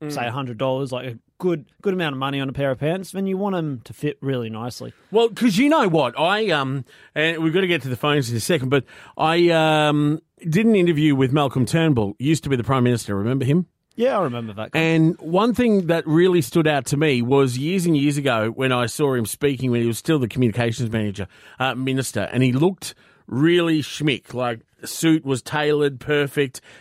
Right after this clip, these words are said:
Speaker 1: everything like that. Then when I met him when he was the Prime Minister, he looked like this little old grandpa with, you know, a suit that didn't fit. It was all baggy and the legs were all like that. And I thought,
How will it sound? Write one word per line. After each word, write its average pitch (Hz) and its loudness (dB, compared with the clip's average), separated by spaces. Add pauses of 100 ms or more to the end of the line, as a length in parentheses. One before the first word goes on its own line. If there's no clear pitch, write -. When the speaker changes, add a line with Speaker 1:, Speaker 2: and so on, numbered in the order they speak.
(100)
Speaker 1:
everything 139 -2
like 123 -4
that. 147 -4 (360)
Then 226 0
when 220 2
I 151 2
met 147 2
him 139 0
when 143 0
he 135 0
was 117 -2
the 117 -10
Prime 131 -2
Minister, 120 -4 (400)
he 160 -2
looked 214 2
like 165 0
this 135 -2
little 143 -2
old 113 -4
grandpa 123 -4 (800)
with, 156 0 (260)
you 131 -6
know, 135 0
a 120 -2
suit 165 -2
that 131 -4
didn't 117 -4
fit. 165 -2
It 135 -4
was 113 -4
all 110 -2
baggy 147 0
and 107 -2
the 98 -6
legs 127 -6
were 113 -2
all 101 -8
like 117 -8
that. 180 -4
And 190 0
I 185 2
thought, 185 -4